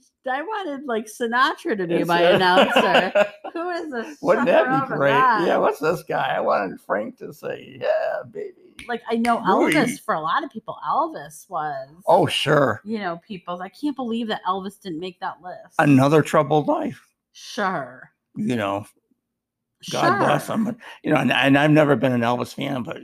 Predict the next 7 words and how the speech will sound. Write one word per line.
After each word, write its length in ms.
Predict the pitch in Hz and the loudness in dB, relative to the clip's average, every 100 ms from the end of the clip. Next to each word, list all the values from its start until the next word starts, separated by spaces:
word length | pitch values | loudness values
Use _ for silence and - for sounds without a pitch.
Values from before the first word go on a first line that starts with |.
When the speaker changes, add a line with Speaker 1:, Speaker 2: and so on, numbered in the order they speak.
| - | -18
Speaker 2:
for 160 | - 131 | -14 -8
what 200 | 104 110 | -6 -4
he 140 | 113 | -4
did, 420 | 104 123 123 160 - | -4 -2 -2 -6 -12
you 200 | - 113 | -12 -10
gotta 320 | - 110 101 | -4 -4 -4
commend. 500 | - 107 104 104 104 | -10 -12 -10 -10 -12